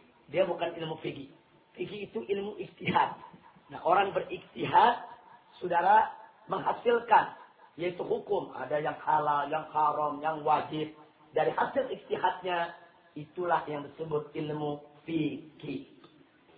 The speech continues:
Nah, tadi saya sudah jelaskan panjang lebar, apa yang dimaksud ilmu fikih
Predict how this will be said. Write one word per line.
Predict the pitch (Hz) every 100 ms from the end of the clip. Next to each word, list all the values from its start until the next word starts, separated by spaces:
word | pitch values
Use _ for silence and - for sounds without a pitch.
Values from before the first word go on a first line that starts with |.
| _ -
Nah, | 135 143
tadi | 165
saya | - 196 185
sudah | 165
jelaskan | 165 160 160 147
panjang | 160 160 156 156
lebar, | 170 247 269 - - - - -
apa | 143 - 190
yang |
dimaksud | 175 165 151 - -
ilmu | 151 147 147
fikih | 139 147 143